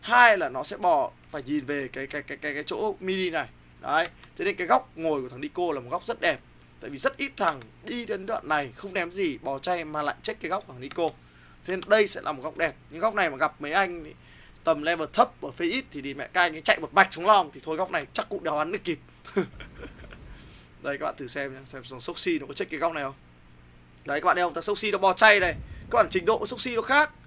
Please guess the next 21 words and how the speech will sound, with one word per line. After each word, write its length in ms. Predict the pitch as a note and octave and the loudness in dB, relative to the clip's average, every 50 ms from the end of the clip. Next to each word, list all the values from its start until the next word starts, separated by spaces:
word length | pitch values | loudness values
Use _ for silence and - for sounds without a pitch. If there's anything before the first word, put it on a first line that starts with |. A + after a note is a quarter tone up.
| - - - - - - - - | -20 -20 -20 -20 -20 -20 -14 -8
Đấy, 200 | - D3 D3+ E3+ G#3 | -6 -4 -4 -4 -2
nhưng 80 | A3 | -2
mà 40 | A3 | -2
thằng 140 | G#3 F#3+ E3 | -2 -2 -2
Soxy 340 | F3 A3 A#3 A#3 - B3 A3+ | 0 0 0 2 2 2 2
nó 60 | A3+ | 4
bò 200 | A3 A#3+ G#3+ - - | 6 6 6 6 6
thẳng 160 | - A3+ F#3+ | 6 4 4
vào 100 | D3+ D3+ | 4 2
mini 320 | D#3 F#3 G3+ G3+ G#3+ G#3+ G#3 | -2 0 0 2 2 2 4
luôn. 220 | G#3+ G#3+ G3+ F3+ - - - - - - - - - - - - - - - - - - - | 6 6 6 4 2 -2 -20 -20 -20 -20 -20 -20 -20 -20 -20 -20 -20 -20 -20 -20 -18 -8 -4
Đây 120 | D#3 E3+ | -2 -2
là 60 | E3+ | -2
một 80 | D3+ C#3+ | -2 -4
tình 120 | D#3 D3+ C#3+ | -4 -4 -4
huống 140 | D3 E3 | -4 -4
Soxy 300 | - - G3+ - - G#3+ | -4 -4 -2 -2 -2 0
nó 80 | G3 G3 | 0 0
bò 120 | F#3 E3 | 0 0
thẳng 260 | D#3+ - E3+ C#3 B2+ D3+ | 0 -2 -4 -6 -6 -4
mini, 340 | E3+ F3 F#3 F#3 F3 D#3+ | -2 0 2 2 2 0